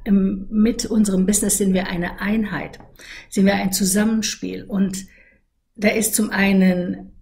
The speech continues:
kann es im Business irgendwelche Blockaden und energetische <laughs> Verknüpfungen geben, die nicht dienlich sind,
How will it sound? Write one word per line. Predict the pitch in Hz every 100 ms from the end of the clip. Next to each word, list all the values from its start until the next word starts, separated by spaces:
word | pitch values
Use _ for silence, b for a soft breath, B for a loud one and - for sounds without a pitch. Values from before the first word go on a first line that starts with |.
| -
kann | - 214
es | 185 180
im | 185 180
Business | 190 190 226 226
irgendwelche | - 220 214 202 196 202 196
Blockaden | 196 214 - 180 170 175 185 180 180 190
und | 190 190 185 185
energetische | 202 220 190 202 202 202 - - 196 - -
<laughs> | - -
Verknüpfungen | - 233 - 214 220 - 190 190 185
geben, | 190 196 240 B B B
die | 214
nicht | 202 208 208
dienlich | 208 190 196 185
sind, | 214 247